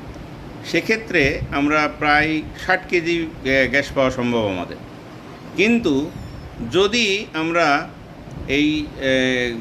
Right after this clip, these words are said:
গড়ে ধরি যে না কিছু সিস্টেম লস হবে, সেক্ষেত্রে যদি চল্লিশ কেজি গ্যাসও যদি আমরা পাই, তাহলে আঠারো হাজার টন থেকে প্রচুর পরিমাণে গ্যাস প্রতিদিন পাওয়া সম্ভব, এবং আরও দুই দিনের লট আমাদের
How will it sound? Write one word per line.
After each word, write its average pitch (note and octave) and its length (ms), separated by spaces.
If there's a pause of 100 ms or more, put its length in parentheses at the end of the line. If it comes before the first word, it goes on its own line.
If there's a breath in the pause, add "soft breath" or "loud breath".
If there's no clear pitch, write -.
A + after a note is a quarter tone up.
গড়ে E3+ 260
ধরি D#3+ 280
যে D#3 100
না D3+ 140
কিছু D3 200
সিস্টেম D#3 460
লস D3 180
হবে, C#3 320
সেক্ষেত্রে D#3 340
যদি E3 200
চল্লিশ F#3+ 400
কেজি F#3+ 240
গ্যাসও D#3+ 300
যদি E3+ 220
আমরা D3 200
পাই, B2 420 (880)
তাহলে D#3+ 480 (600)
আঠারো F#3+ 420
হাজার G3 280
টন F3 240
থেকে F3 260
প্রচুর E3 380
পরিমাণে D#3 380
গ্যাস C3+ 240
প্রতিদিন C#3 520 (120)
পাওয়া A#2+ 240 (100)
সম্ভব, A2+ 380 (840)
এবং D#3 280
আরও E3+ 180
দুই D#3+ 180
দিনের D#3+ 260
লট D3 280
আমাদের D3 340